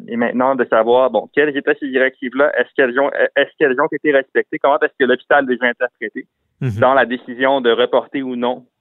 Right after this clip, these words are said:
Speaker 1: euh, un rendez-vous. Là, on a quand même ici, euh, bon, une patiente dont, selon, selon les informations qui ont été exigées, en fait, le, il semblait qu'il y avait des médecins qui étaient fortement préoccupés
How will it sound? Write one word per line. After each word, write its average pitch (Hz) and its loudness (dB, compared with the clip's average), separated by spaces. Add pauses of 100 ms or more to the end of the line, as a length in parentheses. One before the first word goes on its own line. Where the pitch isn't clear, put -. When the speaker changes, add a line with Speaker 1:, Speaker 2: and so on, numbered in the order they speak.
Speaker 1:
euh, 110 2 (300)
un 120 0
rendez-vous. 120 -2
Là, 165 2
on 143 0
a 131 0
quand 131 0
même 143 -2
ici, 147 -6
euh, 110 0
bon, 117 -2
une 117 -8
patiente 135 0
dont, 120 2
selon, 131 2 (220)
selon 139 2
les 135 0
informations 135 0
qui 147 -6
ont 120 0
été 123 -6
exigées, 127 0
en 120 2
fait, - 0
le, 107 2 (300)
il - -20
semblait 127 2
qu'il 139 2
y 127 4
avait 123 4
des 120 2
médecins 117 0
qui 139 -2
étaient 123 2
fortement 135 0
préoccupés 127 0